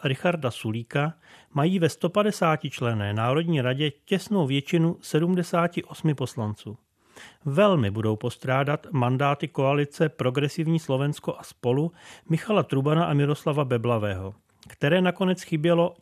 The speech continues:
tisíc hlasů k sedmi procentům předepsaným koalicím pro vstup do sněmovny.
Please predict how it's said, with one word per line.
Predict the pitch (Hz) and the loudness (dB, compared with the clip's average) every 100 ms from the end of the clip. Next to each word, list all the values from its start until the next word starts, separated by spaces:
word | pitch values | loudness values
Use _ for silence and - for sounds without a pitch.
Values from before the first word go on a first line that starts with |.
| _ | _
tisíc | 175 - 208 135 | -8 -4 -4 -2
hlasů | 117 120 - 156 | 0 -2 -2 -4
k | 151 - | -4 -2
sedmi | 143 160 165 | -2 0 -2
procentům | 110 104 - 123 123 147 156 160 - - _ | -2 -6 -4 -4 -2 -2 -4 -6 -12 -20 _
předepsaným | - 208 190 202 214 147 107 | -6 -2 -2 -2 -2 0 0
koalicím | - 120 143 147 - 156 165 - | -2 0 0 -4 -4 -2 -2 -6
pro | 117 117 | -6 -6
vstup | - 123 | -6 -8
do | 107 | -6
sněmovny. | - 107 104 95 98 | -8 -6 -6 -8 -10